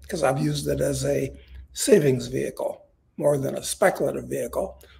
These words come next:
although from time to time it's been a great speculative vehicle. But the thing with gold is that it's the only financial asset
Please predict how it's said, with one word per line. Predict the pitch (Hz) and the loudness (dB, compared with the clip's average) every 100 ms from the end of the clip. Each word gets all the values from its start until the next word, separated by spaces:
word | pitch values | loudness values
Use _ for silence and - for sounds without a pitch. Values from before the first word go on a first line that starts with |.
| _ | _
although | 127 117 131 | 2 4 2
from | 131 131 | -4 -8
time | 156 151 160 | -4 -4 -4
to | - | -8
time | 170 185 | -2 0
it's | 175 | 0
been | - 175 | 0 0
a | 160 | 0
great | 143 151 147 | 0 -2 -2
speculative | - 123 - - - | -10 -10 -8 -10 -10
vehicle. | 131 127 - - _ _ _ _ _ _ - - _ | -12 -12 -10 -14 _ _ _ _ _ _ -20 -20 _
But | 185 180 - - - _ _ _ | 0 0 -4 -20 -20 _ _ _
the | 214 - - | -2 -2 6
thing | 254 226 | 8 10
with | 175 127 | 6 6
gold | 160 165 110 110 - - _ _ _ _ | 4 6 4 0 -6 -18 _ _ _ _
is | 262 165 160 | -2 -2 0
that | 170 | -2
it's | 165 - | -2 -6
the | - | -2
only | 220 202 190 | 2 6 6
financial | 165 151 156 165 151 - | 4 0 0 -2 -4 -4
asset | 156 143 - - | -4 -4 -4 -6